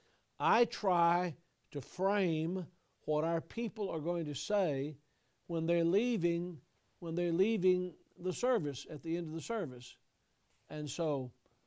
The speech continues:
what happens there is I may rehearse something or say something or give a phrase about something that, uh, "God's blessed us in a wonderful way this day." I want people to say, "God's blessed us in a wonderful way this day."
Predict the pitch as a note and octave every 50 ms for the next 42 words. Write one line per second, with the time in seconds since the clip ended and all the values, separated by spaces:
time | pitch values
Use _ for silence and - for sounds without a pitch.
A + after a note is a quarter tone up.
0 | _ _ _ _ _ - D#3 D#3+ D#3+ D3+ D#3+ A#3 B3 B3 - E3+ D#3 D3+ C#3+ A2
1 | C3+ C#3 C3 C3+ D3+ E3+ F3 C#3+ - _ _ _ _ _ _ _ _ _ - E3
2 | D#3+ D#3 C3+ D3 E3 E3 E3+ E3 E3 F3+ - - F3+ F3+ F3 F3 F3 D#3 D#3+ D#3+
3 | D#3 D#3+ A3+ A#3+ G#3+ - - - E3+ D3+ B2+ - D#3+ E3+ E3+ D#3 D3 C3 - -
4 | G#3+ A3+ A3+ D#3+ - E3 D3+ C3 A#2+ D#3 D#3+ D#3+ D#3 D3+ E3 D#3+ C#3+ B2+ - -
5 | F#3+ G#3+ B3 B3+ G#3+ D3+ D3+ D3+ C#3+ C#3 C#3 C3+ - D3+ C#3 B2+ A2+ C3+ D3+ D#3
6 | D#3 - _ _ _ _ _ _ _ _ _ _ _ _ _ - - F3+ C#3+ D#3
7 | D3+ D3 - - D3 - D3 C#3 C3 B2 A#2 - _ _ _ _ _ _ - D3
8 | B2+ E3 G3 G#3+ G#3 D#3+ C#3 D3 G#3 G#3+ G#3 - F#3 D3 - F3+ E3 D#3+ D#3 E3+
9 | G3 G#3+ G#3+ G3 - - F#3+ F#3 G3 G3+ F#3 F3 D3+ C3+ C#3+ B2+ - - D3 C3+
10 | B2 A#2+ B2+ C#3 B2+ - _ _ _ _ _ _ _ - - E3 E3 E3+ F3+ E3+
11 | - F#3 B3+ C#4+ - A3+ F3 C#3 - - C#3+ C3 B2 B2+ D3 D3 C#3+ A#2+ G#2+ B2+
12 | D3 C#3+ C3 - - A3 C3+ C3 C3 C3+ C#3 C#3 C3+ B2+ - C#3 C3 C3 B2+ B2+
13 | B2+ C3+ B2+ - - - - - -